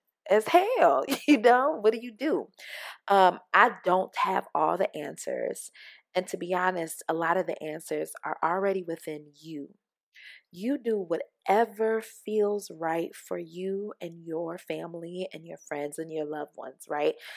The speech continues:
So if for you, feeling secure means, "You know what? I'm gonna go to the grocery store, stock up on food, get my paper towel and my toilet tissue," go do that. Don't let people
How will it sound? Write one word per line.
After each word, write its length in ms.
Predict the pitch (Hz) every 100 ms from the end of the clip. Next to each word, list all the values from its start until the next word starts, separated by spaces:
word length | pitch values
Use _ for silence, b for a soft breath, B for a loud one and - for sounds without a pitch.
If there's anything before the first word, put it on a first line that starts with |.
| B
So 260 | - 202 185 -
if 200 | 190 - - -
for 300 | 247 262 269
you, 560 | 226 214 254 202 170
feeling 460 | - - 202 208 214
secure 560 | - 185 - 214 208 185
means, 480 | 165 160 160 - -
"You 140 | 196
know 120 | 208
what? 300 | 208 202 - -
I'm 100 | 175
gonna 200 | 165 175
go 200 | 175 175
to 100 | -
the 60 |
grocery 340 | 202 196 190 202
store, 560 | - 196 190 185 185 185 B B -
stock 460 | - - 180 -
up 160 | 196 185
on 180 | 180 180
food, 580 | - 175 170 170 170 - -
get 180 | 175
my 80 | 185
paper 280 | 180 180 170
towel 420 | - 170 160 160 -
and 100 | 156
my 120 | 185
toilet 340 | - 190 170 -
tissue," 420 | 165 - 180 170 B B B _ -
go 260 | 208 262
do 200 | 208 202 190
that. 300 | 160 147 147 _ B B _
Don't 260 | 202 202 -
let 200 | 185 -
people 440 | 226 190 185 185